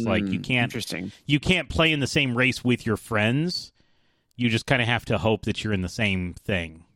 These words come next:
Speaker 2: Well,
Speaker 1: So,
Speaker 2: that's silly.
Speaker 1: yeah.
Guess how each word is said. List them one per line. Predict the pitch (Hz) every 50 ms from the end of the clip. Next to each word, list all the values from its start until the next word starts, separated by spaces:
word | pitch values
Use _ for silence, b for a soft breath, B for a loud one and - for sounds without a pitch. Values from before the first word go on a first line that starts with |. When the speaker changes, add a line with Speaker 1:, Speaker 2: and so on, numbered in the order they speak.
| _ _ _ _ _ _ _ _ _ _ _ _ _ _ _ _ _ _ _ _ -
Speaker 2:
Well, | - 160
Speaker 1:
So, | -
Speaker 2:
that's | 160 156 - -
silly. | - 87 76 69 55 64 - - _ _ _ _ _ _ _ _ _
Speaker 1:
yeah. | - 85